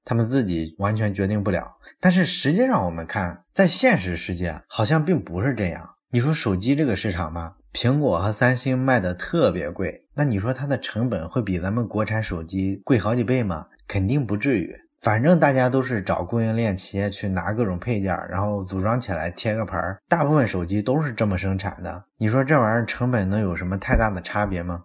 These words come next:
但是为什么苹果的卖七八千，三星的卖五六千，国产的卖一两千呢？很明显，手机是个完全竞争的市场，但是并没有出现我们理想中的那种竞争把价格压到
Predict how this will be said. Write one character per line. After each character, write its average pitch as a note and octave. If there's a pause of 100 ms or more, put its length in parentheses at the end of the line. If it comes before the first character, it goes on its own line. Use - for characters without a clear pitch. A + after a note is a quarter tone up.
(140)
但 C3
是 C#3
为 D3+
什 A2
么 G2+
苹 A2+
果 G#2
的 F2+
卖 G2
七 -
八 G2
千， F#2+
三 A2
星 A2+
的 G2+
卖 G2+
五 F2+
六 F#2+
千， F2
国 G2
产 F#2+
的 E2+
卖 F#2+
一 G2
两 E2+
千 F#2
呢？ F2+ (300)
很 A#2
明 A2+
显， F#2 (120)
手 G2
机 A#2
是 C#3
个 A#2
完 G2
全 A#2+
竞 B2+
争 B2+
的 A#2
市 F#2
场， E2+ (200)
但 B2
是 B2+
并 D3
没 A2
有 G2+
出 A2
现 G#2+
我 F2
们 F2+
理 G#2+
想 A2
中 F#2
的 F#2
那 F2+
种 E2
竞 A#2
争 A2+
把 G#2
价 G2
格 F#2
压 G2+
到 F2+